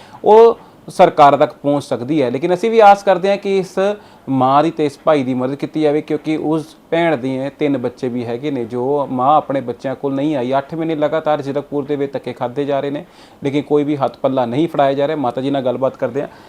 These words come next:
ਮਾਤਾ ਜੀ, ਗੁੱਡੀ ਗਈ ਕਿੱਦਾਂ ਸੀਗੀ?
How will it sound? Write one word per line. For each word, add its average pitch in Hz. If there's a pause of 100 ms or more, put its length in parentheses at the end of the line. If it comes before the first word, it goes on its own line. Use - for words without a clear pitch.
(180)
ਮਾਤਾ 165
ਜੀ, 233 (360)
ਗੁੱਡੀ 156
ਗਈ 170
ਕਿੱਦਾਂ 131
ਸੀਗੀ? 113